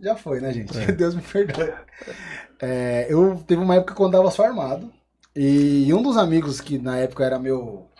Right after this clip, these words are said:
Speaker 1: brother, brother, ele tava gerenciando uma biqueira. E a gente foi fazer um assalto. E nesse assalto, os cara reagiu,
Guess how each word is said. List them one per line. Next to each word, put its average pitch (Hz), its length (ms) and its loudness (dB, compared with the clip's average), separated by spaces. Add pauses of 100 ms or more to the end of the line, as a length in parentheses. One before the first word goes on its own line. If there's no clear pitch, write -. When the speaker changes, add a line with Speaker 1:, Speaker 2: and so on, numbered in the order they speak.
(720)
Speaker 1:
brother, 147 460 6
brother, 151 560 6
ele 143 720 0
tava 135 340 0
gerenciando 143 720 -4
uma 165 160 -10
biqueira. 139 560 -12 (1300)
E 139 340 -2
a 139 40 -2
gente 151 220 -2
foi 165 140 -4
fazer 165 280 2
um 175 100 -2
assalto. - 600 -6 (320)
E 139 320 -2
nesse 190 300 2
assalto, 185 580 -2
os 131 80 -10
cara 143 240 -4
reagiu, 147 640 -8